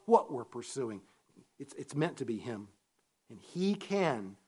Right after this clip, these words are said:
provide everything we long for. He, he can do it now,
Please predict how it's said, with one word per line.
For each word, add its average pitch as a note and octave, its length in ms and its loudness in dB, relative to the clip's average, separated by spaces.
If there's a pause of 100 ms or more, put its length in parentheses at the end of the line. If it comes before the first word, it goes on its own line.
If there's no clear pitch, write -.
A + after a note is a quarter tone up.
(120)
provide B2 540 6
everything C#3 640 -2
we B2+ 160 0
long G#2+ 420 -4
for. F#2+ 220 -10
He, G#2+ 300 -8
he G#2+ 120 -14
can A2 220 -8
do B2 160 0
it A2+ 100 -4
now, F3 360 2